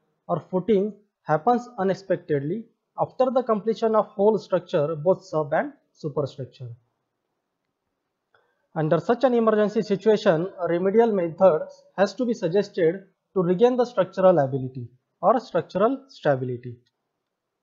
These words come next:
The method of underpinning help to strengthen the foundation of an existing building or any other infrastructure. This involves installation of permanent or temporary support to an already held foundation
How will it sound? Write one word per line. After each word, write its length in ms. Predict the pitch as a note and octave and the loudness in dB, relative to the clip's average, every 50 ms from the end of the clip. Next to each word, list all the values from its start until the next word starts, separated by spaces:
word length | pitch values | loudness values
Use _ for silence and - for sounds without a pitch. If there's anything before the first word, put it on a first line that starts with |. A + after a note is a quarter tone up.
| _ _ _ _ _ _ _ _ _ _ _ _ _ _ _ _ _ _ _ _ | _ _ _ _ _ _ _ _ _ _ _ _ _ _ _ _ _ _ _ _
The 80 | - F#3 | -2 0
method 320 | F3+ F#3+ F#3+ G3 C#4 C#4+ | 2 2 4 6 6 6
of 160 | C#4+ C#4 C#4 | 8 6 6
underpinning 640 | A#3 A3 A3 G#3+ A3+ A3 - B3 A#3+ A3 G3+ G#3 A3 F#3 | 4 2 4 4 2 2 2 2 4 4 4 4 2 0
help 320 | D#3+ F#3 A3 A#3+ A3+ - | 0 0 0 0 0 -2
to 100 | - A#3 | -4 -6
strengthen 560 | - - - G3 F#3+ G3 G3 G3+ E3+ D#3+ F#3 F#3+ | -6 -2 0 0 0 2 4 2 2 2 0 -2
the 100 | G3 - | -2 -2
foundation 580 | - D#3+ E3+ F#3 G3+ A3 G#3 - C4 B3+ A3 | 0 0 -2 0 2 0 0 2 0 2 2
of 160 | F#3+ F#3 F#3 - | 2 2 2 0
an 100 | G3+ F#3+ | -4 -4
existing 480 | F3 E3 D#3+ F#3+ F#3+ - - A3 G#3 E3+ | -4 -6 -6 -6 -8 -6 -6 -6 -4 -2
building 460 | D#3+ D#3 D#3 D#3+ F3 E3 D3+ F3+ - - _ _ _ _ _ _ - | -2 -2 -2 -2 -2 -4 -4 -6 -10 -16 _ _ _ _ _ _ -2
or 180 | F3+ F3+ F3+ - | -2 -2 -2 -2
any 220 | F#3+ F#3+ A3+ C4 | -2 -2 0 2
other 220 | B3 G#3+ F#3+ G3+ F3+ | 2 4 4 4 2
infrastructure. 760 | E3+ D#3 - E3+ D#3 - - C#3 B2+ - - C3 B2+ A#2+ - _ _ _ _ _ _ _ _ _ _ - | 2 0 -2 -2 -4 -4 -4 -8 -10 -10 -10 -10 -10 -10 -12 _ _ _ _ _ _ _ _ _ _ -12
This 300 | C#3+ B2+ D3+ E3 D#3+ - | -6 -4 -2 -2 -2 -4
involves 520 | E3+ D3+ D3+ E3+ G3+ G3 F#3 A3 G#3+ - - - - | -4 -2 2 6 6 6 6 6 2 -2 -10 -14 -10
installation 540 | E3+ E3 D#3 - - A3 A3+ A#3+ A#3 C4 B3+ | -8 -8 -6 -2 0 2 2 2 2 2 2
of 240 | B3 A#3+ - - - | 2 2 0 0 2
permanent 540 | F#3 F3 F3+ G3 G#3+ A3 F#3+ F#3 G#3 G3+ F#3+ | 2 2 4 4 2 2 2 2 0 0 0
or 180 | F#3 F#3 F#3 - | 0 0 0 -2
temporary 420 | F3+ F3 E3+ - G3+ G3+ G#3+ A3 G#3+ | -4 -4 -2 0 0 2 0 0 -2
support 500 | - E3+ D3 - F3+ D#3 D#3+ F3 - - _ _ _ _ _ _ - | -4 -6 -4 0 0 0 0 0 -2 -8 _ _ _ _ _ _ 0
to 60 | G#3+ | 2
an 140 | G#3+ G#3+ G#3+ | 2 2 2
already 520 | - - G3 F#3+ G3 A3 A#3 A3+ B3+ C#4 B3+ | 0 0 2 2 4 6 6 6 4 2 0
held 340 | - F3 E3 F3+ G3+ F#3 | 0 0 2 2 2 2
foundation 680 | - F3 E3 E3+ F#3+ G#3+ G#3 - - F#3 D3 D3+ F3+ | 2 0 0 0 2 2 2 2 2 0 0 -2 -4